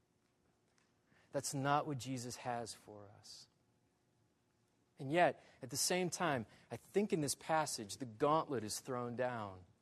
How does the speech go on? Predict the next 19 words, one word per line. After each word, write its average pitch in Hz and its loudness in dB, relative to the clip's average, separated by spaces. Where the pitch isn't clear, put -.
In 113 -8
the 120 2
opening 190 6
chapters 139 2
of 120 -10
Revelation, 147 2
Jesus 143 -4
scolds 175 2
his 151 -4
churches, 123 -6
and 123 -10
I 123 -10
think 202 2
in 156 -2
this 143 -2
passage, 160 0
New 117 -4
Saint 117 -8
Peter's, 127 -6